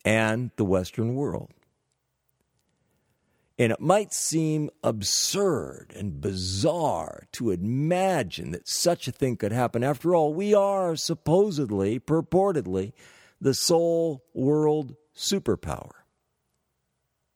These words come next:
And of course, going back some time, oh my gosh, the F-, Soviet Union and former Soviet Union, they were just hopelessly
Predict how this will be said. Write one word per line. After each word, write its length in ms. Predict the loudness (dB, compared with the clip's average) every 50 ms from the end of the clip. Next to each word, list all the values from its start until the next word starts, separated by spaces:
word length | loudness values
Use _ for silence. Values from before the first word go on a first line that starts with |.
| _ _ _ _ _ _ _ _ _ _ _ _ _ _ _ _ _ _ _ _ 0
And 140 | 2 2 2
of 140 | 2 0 2
course, 440 | 2 4 4 4 4 2 0 -2 -4
going 260 | 0 0 0 2 2
back 280 | 2 2 2 2 0 -2
some 200 | -4 -4 -4 -4
time, 580 | -2 0 2 2 2 2 0 -2 -2 -4 -4 -2
oh 360 | 0 0 2 2 2 2 0
my 200 | 0 -2 -4 -4 -4 0
gosh, 420 | 2 2 2 2 2 0 -4 -6
the 80 | -10 -14
F-, 320 | -14 -14 -18 -20 -16 -12
Soviet 500 | -8 -2 2 2 2 4 2 0 -2 -2 _ _ _ _ _ _ _ _ -2
Union 400 | 2 2 4 4 2 0 -2 -2
and 180 | -2 -4 -4 -4
former 380 | -2 2 2 2 2 2 0 -2
Soviet 380 | 0 0 0 0 0 -2 -4
Union, 300 | -2 -2 -2 -2 -2 -2
they 180 | -2 -2 -2 0
were 120 | 0 -2
just 480 | -2 0 0 0 0 0 -2 -8 -14 -20 _ _ _ _ _ _ _ _ _ _ _ _ _
hopelessly 1200 | -8 2 4 6 6 6 4 2 -2 -8 -4 -4 -4 -4 -6 -8 -6 -4 -4 -4 -4 -6 -12 -16